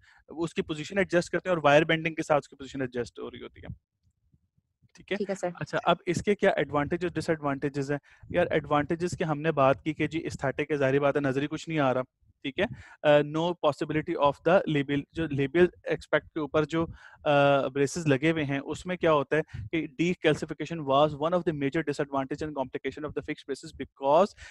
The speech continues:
Speaker 1: of the pla-, plaque attachment around the braces, or this will start calci-, decalcification and, and kind of the initiation of the caries process। That's why leading to the small whitey patch appearances on the labial surfaces of the enamel।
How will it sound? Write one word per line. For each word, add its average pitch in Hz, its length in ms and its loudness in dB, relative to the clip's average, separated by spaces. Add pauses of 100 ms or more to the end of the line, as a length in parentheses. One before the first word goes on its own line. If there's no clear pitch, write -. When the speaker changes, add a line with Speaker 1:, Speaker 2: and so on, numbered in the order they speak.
(240)
Speaker 1:
of 147 100 4
the - 160 -2 (160)
pla-, 143 280 4 (160)
plaque 147 400 4
attachment 147 560 0
around 170 500 2
the 190 200 8 (440)
braces, 165 300 2 (360)
or 156 180 6 (140)
this 175 120 0 (140)
will 160 240 -2
start 151 300 4 (280)
calci-, 147 300 0 (100)
decalcification 160 760 0
and, 156 300 -4
and 147 320 -4
kind 147 280 0
of 151 160 -2
the 160 100 0 (100)
initiation 147 400 -6
of 156 100 -8
the 156 80 -2
caries 127 320 -2
process। 117 320 -8 (320)
That's 147 320 2
why 175 140 6
leading 160 280 -2
to 160 120 -8
the 160 100 -2
small 170 500 4
whitey 139 360 0 (140)
patch 139 280 2
appearances 143 480 -4 (140)
on 139 200 -2
the 170 200 4
labial 135 240 -2
surfaces 131 420 -8
of 123 60 -8 (100)
the - 80 -12
enamel। 131 260 -12